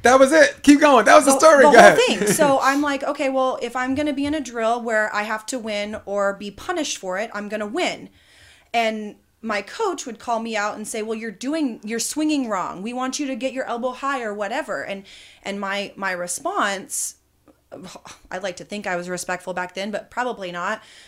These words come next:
Speaker 2: was something along the lines of, "Well, I don't wanna run. And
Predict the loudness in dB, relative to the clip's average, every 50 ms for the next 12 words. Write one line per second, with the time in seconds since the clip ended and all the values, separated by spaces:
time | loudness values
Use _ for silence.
0 | _ -8 -6 -6 -6 -4 -6 -6 -6 -6 -6 -8 -8 -6 -6 -6 -6 -6 -6 -6
1 | -6 -6 -6 -6 -6 -6 -8 -10 -10 -6 -4 -2 -2 -2 -4 -6 -12 _ _ _
2 | _ _ _ _ _ _ _ _ -2 0 2 2 2 2 -2 -6 _ _ _ _
3 | _ _ _ _ _ _ _ 0 2 2 2 0 -2 -2 -2 -2 -2 -2 -2 0
4 | -2 -2 -6 -8 -14 -18 -18 -20 _ _ _ _ _ _ _ _ _ _ _ _
5 | -2 -2 -2 -2 -4 -8 -10 -14